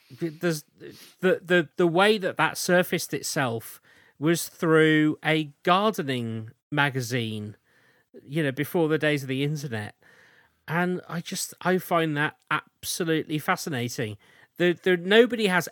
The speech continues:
anything to gain by writing to a gardening magazine in the seventies and eighties talking about a manor house that they saw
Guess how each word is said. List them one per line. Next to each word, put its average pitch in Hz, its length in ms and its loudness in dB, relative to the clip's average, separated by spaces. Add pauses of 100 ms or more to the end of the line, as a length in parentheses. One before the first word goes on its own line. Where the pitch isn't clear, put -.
anything 185 360 2
to 165 100 -4
gain 143 520 0
by 127 240 0
writing 151 440 0
to 156 120 -6
a 147 40 -2
gardening 135 580 -2
magazine 117 680 -2 (520)
in 139 260 -2
the 135 160 0
seventies 160 440 -2
and 135 100 -2
eighties 127 580 -4
talking 139 480 -2
about 123 420 0 (400)
a 120 560 -2 (640)
manor 147 340 4
house 113 640 -4
that 135 220 -2
they 123 200 -2
saw 120 600 0